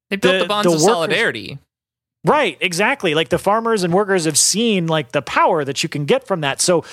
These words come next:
Speaker 2: we've already seen the beginnings of, like, the next stages of the movement with, like, s-, now that these laws have been repealed, you have all these farmers who are pressing for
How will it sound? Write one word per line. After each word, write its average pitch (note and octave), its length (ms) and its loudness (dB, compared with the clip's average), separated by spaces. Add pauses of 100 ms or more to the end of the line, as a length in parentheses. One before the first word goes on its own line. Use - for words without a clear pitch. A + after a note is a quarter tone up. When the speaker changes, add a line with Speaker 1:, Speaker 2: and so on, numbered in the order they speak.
(220)
Speaker 2:
we've F#3+ 140 4
already A#3+ 320 2
seen G#3 300 0
the F#3+ 60 2
beginnings E3+ 680 -2
of, D3 420 0
like, D3+ 300 -4
the D3+ 80 -2
next F3+ 300 -2
stages F3+ 800 -4
of D#3 160 -2
the D3+ 80 -4
movement C3 460 -6 (260)
with, D#3 180 0
like, D#3 160 0
s-, - 160 -6
now F#3+ 340 0
that F3+ 180 -4
these F3 220 -2
laws E3 300 2
have D3+ 80 -4
been C#3 160 -4
repealed, D3+ 680 0 (240)
you E3+ 120 2
have F3+ 180 2
all F3 140 2
these E3 180 -2
farmers E3 400 0
who D3 240 0
are C#3+ 140 0
pressing E3+ 500 -2
for C3 500 -2